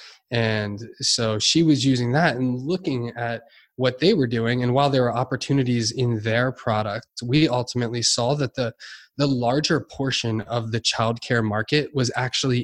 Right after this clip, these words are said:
in-home. It wasn't center-based. And so we felt like that was an underserved segment of the market,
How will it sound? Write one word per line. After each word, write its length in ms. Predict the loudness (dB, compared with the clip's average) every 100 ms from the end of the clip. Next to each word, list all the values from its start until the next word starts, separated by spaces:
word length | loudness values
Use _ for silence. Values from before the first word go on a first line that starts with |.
| 0
in-home. 680 | 0 0 -2 -6 -8 -12 -12
It 120 | -6
wasn't 420 | -2 0 0 0
center-based. 1000 | 0 0 -2 -4 -8 -10 -14 -14 -14 -16 -20 -20 -20 -8
And 260 | -2 0 2
so 400 | 2 4 2 0 0
we 160 | -2 -2
felt 360 | 0 -2 0
like 240 | -2 -4 -6 -4
that 180 | -2 -2
was 120 | -2
an 120 | -2 -2
underserved 640 | -2 0 0 0 0 0
segment 600 | 0 2 2 2 0 -2
of 200 | -4 -4
the 80 | -2
market, 520 | 0 0 2 0 0